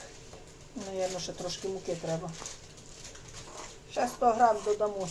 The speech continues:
сюди муки. У мене на той сир буде замало, я дивлюся. Ось так. Ну, а поки я вимішую, хто ще не підписався,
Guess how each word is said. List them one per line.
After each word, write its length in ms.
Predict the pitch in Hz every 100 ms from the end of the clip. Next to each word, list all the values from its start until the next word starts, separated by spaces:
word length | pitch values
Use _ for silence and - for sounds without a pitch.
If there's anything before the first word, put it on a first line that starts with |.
| -
сюди 220 | 185 185
муки. 380 | 185 - 262 349 - - - - - - - - 240
У 40 |
мене 260 | 269 254 254
на 120 | 247
той 160 | 254
сир 240 | 247 254 226
буде 240 | 226 214
замало, 400 | 214 214 190 170 160 - 202 165
я 60 | 175 180
дивлюся. 500 | 170 170 170 - - - - - - - - - - - - - - - - - - - - - - - - - - - - - - - - - - -
Ось 220 | 247 240
так. 240 | - 160 160 - - - - - - - - - - - - - - - - - - -
Ну, 100 | 294
а 120 | 285
поки 340 | 320 311 285
я 140 | 269 254
вимішую, 540 | 269 311 349 - 233
хто 200 | 233 254
ще 160 | 254 262
не 120 | 254
підписався, 880 | 254 247 262 247 294 320 - 214